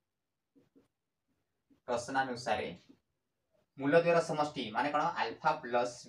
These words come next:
ବିଟା is equal to କେତେ ଦେଇଛି? ଆମର ଥ୍ରୀ। ଓ ମୂଳଦ୍ୱୟର ବର୍ଗର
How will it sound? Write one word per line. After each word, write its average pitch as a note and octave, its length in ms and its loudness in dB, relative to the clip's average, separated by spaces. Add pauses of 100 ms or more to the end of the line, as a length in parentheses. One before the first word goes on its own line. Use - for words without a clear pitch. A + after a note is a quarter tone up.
ବିଟା - 260 0 (280)
is - 120 -20
equal B2+ 220 0
to - 80 -8
କେତେ C#3+ 160 -2
ଦେଇଛି? C#3 220 -4 (160)
ଆମର B2 180 -2 (200)
ଥ୍ରୀ। D#3+ 140 0 (420)
ଓ C#3+ 40 -10 (100)
ମୂଳଦ୍ୱୟର G3 440 8 (140)
ବର୍ଗର D3 260 6